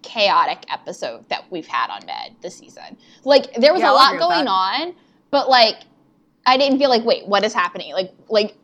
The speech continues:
Speaker 1: my head was turning. Like, it was like, I could understand it. It was clear. It was,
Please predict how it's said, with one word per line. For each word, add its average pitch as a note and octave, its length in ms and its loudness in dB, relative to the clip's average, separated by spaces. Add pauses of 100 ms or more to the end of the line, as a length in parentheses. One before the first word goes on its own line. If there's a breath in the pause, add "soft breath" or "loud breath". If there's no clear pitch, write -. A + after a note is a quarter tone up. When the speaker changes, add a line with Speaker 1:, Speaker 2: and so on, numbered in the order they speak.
Speaker 1:
my A3 160 -4
head G#3+ 320 2
was F#3+ 200 -6
turning. D3+ 420 -12
Like, G3+ 160 -8
it A3+ 120 -4
was A3+ 120 -4
like, A#3+ 200 -4
I A3+ 80 0
could A#3 120 -8
understand A#3 580 -8
it. D4 260 -2
It F3 80 -6
was E3+ 160 -12
clear. C4+ 840 -6
It G3+ 120 -8
was, G3 220 -8